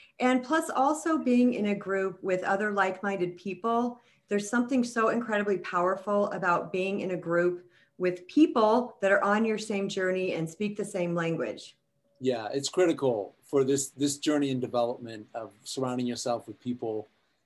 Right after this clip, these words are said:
Speaker 2: who get you, who celebrate you, and wanna see you thrive and succeed.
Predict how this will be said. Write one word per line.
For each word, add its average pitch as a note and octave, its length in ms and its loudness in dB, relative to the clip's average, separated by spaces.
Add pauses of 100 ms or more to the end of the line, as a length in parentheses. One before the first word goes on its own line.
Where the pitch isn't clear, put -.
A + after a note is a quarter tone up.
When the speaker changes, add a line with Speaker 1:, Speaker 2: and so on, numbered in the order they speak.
(320)
Speaker 2:
who C3+ 60 -6
get D3+ 320 2
you, C#3 180 6
who B2+ 140 -2
celebrate B2+ 600 0
you, B2 480 2
and A2+ 120 -14
wanna A#2+ 180 -10
see - 200 -6
you A2+ 140 -10
thrive A2 440 -6
and G#2+ 120 -14
succeed. G#2 580 -8